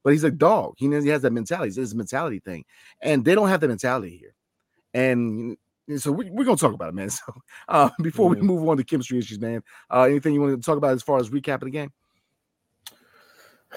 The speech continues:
Speaker 2: No, um, I'll, yeah, there's a lot, a lot to talk about. So we'll, we're gonna, we're gonna get into the chemistry real quick. But, uh,
Speaker 1: Yeah,
Speaker 2: we,
Speaker 1: man.
Speaker 2: we got a quick word about Prize Picks. <laughs>
Speaker 1: Yeah, absolutely.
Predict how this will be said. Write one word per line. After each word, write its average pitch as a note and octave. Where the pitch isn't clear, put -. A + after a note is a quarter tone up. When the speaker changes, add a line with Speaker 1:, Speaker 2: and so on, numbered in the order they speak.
Speaker 2:
No, C3
um, B2
I'll, A#2+
yeah, F#2+
there's G#2
a G2
lot, G2
a G2+
lot F#2+
to G2+
talk F#2
about. F2+
So F#2
we'll, A2
we're B2
gonna, A#2
we're B2
gonna A#2+
get G#2
into G2
the F#2+
chemistry F2+
real F2+
quick. F2
But, F#2+
uh, F2+
Speaker 1:
Yeah, C#3+
Speaker 2:
we, B2
Speaker 1:
man. A#2
Speaker 2:
we G2+
got F#2
a F2
quick F#2+
word F2+
about E2+
Prize E2+
Picks. -
<laughs> C#3
Speaker 1:
Yeah, D3
absolutely. C#3+